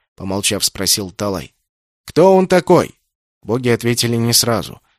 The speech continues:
словно ответ их страшил. «Огонь в горне!» Звон мечей был величественным и стройным,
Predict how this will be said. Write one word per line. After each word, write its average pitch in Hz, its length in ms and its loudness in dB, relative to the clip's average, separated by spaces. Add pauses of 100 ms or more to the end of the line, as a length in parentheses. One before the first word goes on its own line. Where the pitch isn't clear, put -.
(160)
словно 101 420 -6
ответ 92 300 -6
их 92 120 -6
страшил. 90 540 -6 (1120)
«Огонь 135 640 2
в 120 80 -4
горне!» 117 760 2 (360)
Звон 123 300 -2
мечей 135 300 -2
был 123 180 -4
величественным 113 680 -4
и 87 40 -2
стройным, 139 460 0